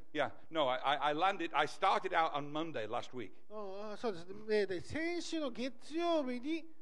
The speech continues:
Speaker 2: まあ、イギリスを出たわけです。
Speaker 1: And I arrived on Tuesday lunchtime.
Speaker 2: うん、そして火曜日のお昼ぐらいに日本に着きました。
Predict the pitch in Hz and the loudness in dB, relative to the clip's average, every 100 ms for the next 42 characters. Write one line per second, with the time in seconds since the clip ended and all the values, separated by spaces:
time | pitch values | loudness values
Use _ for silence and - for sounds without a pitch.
0 | - - - - 190 196 185 220 214 226 | -8 -8 -8 -8 -6 -6 -2 -2 2 2
1 | 196 170 120 123 113 - - 123 127 123 | 4 0 -4 -6 -8 -8 -6 0 0 2
2 | 143 147 135 127 - 156 139 135 127 131 | 4 4 2 -4 -4 -6 -2 -2 -2 -4
3 | - 82 - - 190 180 208 190 196 220 | -6 -6 -6 -8 -6 -6 -6 -4 -2 2
4 | 269 285 233 196 180 175 240 254 269 247 | 6 6 4 0 -2 0 0 0 2 0
5 | 254 247 190 190 220 - 151 135 - | 0 -4 -4 -4 -4 -6 -6 -8 -8